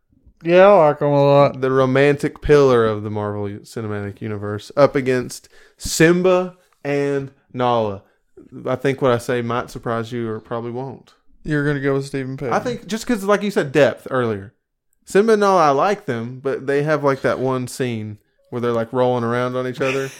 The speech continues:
Speaker 2: And as a
Speaker 1: <laughs>
Speaker 2: kid, you're like, "They're playing." And as your adult, you're like, "My Simba.
Speaker 1: Yeah, <laughs> oh my God.
Speaker 2: Simba.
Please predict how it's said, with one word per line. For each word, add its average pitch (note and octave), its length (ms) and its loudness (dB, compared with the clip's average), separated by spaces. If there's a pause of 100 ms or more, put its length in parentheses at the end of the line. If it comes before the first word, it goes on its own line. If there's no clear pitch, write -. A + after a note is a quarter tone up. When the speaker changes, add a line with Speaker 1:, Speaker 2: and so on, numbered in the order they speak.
Speaker 2:
And D#3+ 200 6
as C#3 140 4
a E3+ 100 0
Speaker 1:
<laughs> - 0 -
Speaker 2:
kid, E3 200 2
you're D3+ 100 4
like, C#3+ 160 2
"They're F#4+ 140 -2
playing." F#4 580 -2
And C3+ 100 -4
as B2+ 160 -2
your B2 120 -6
adult, A#2+ 220 -2
you're A#2 100 -10
like, - 200 -16
"My - 380 -18
Simba. - 560 -12
Speaker 1:
Yeah, D3+ 200 -4
<laughs> - 40 -10
oh D3+ 160 -2
my D#3 280 2
God. - 440 -8
Speaker 2:
Simba. - 380 -14